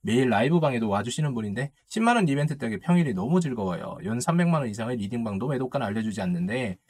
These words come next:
제가 해드리는 거니까 집안일 넉넉하게 하면서 투자하신다고 말씀하셨고,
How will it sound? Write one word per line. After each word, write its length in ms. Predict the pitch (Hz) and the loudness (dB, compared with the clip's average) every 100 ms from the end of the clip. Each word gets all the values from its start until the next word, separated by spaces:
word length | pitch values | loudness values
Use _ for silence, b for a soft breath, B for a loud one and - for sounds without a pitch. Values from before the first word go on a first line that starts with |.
| _ _ | _ _
제가 220 | 113 147 | 0 2
해드리는 480 | 147 185 190 180 131 | 2 4 4 2 2
거니까 380 | 98 90 95 - | -2 -2 -4 -4
집안일 340 | - 127 123 | -4 -4 -2
넉넉하게 460 | 101 120 175 180 160 | -2 0 0 0 0
하면서 260 | 123 101 98 | -2 -6 -8
투자하신다고 580 | - 135 113 110 92 90 | -6 -4 -4 -4 -6 -4
말씀하셨고, 680 | 85 - 113 95 87 123 | -6 -6 -10 -10 -8 -8